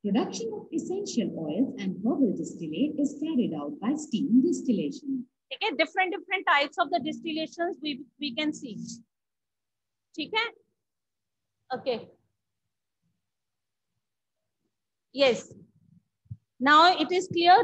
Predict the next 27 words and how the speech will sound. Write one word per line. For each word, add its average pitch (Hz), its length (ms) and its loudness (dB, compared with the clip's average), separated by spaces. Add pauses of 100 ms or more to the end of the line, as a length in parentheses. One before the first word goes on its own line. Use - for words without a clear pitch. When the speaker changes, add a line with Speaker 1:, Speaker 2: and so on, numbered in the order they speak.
Speaker 2:
to 381 80 2
everyone 370 540 4 (440)
how 311 240 2
distillation 359 680 -4
occur। 381 380 0 (480)
The 302 100 4
same 349 340 -2
process 381 460 0
they 339 160 -4
showed 370 480 0 (280)
in 302 100 -4
the 330 100 2
video, 339 400 0
we 370 140 0
had 370 240 -2
seen 349 240 -4
the 403 180 -6
same 370 260 -4
process 370 540 0 (360)
कि 339 140 2
when 339 200 4
we 370 80 0
will 381 300 -4
take 349 220 4
the 370 100 6 (140)
acetone 370 520 -6 (120)
as 302 80 -10